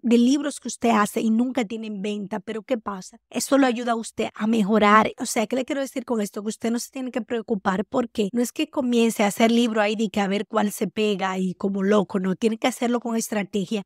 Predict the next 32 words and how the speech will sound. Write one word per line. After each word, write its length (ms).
y 320
aprender 920
de 220
aquellos 640
libros 440
que 160
no 260
se 220
han 120
logrado 340
vender. 260
Usted 220
pensar, 480
"¿Qué 420
es?". 160
Yo, 200
por 120
ejemplo, 500
entro 300
desde 320
mi 100
celular 460
y 80
digo, 220
"Déjame 340
ver 180
la 140
descripción, 800
a 100
ver 140
si 320
realmente 760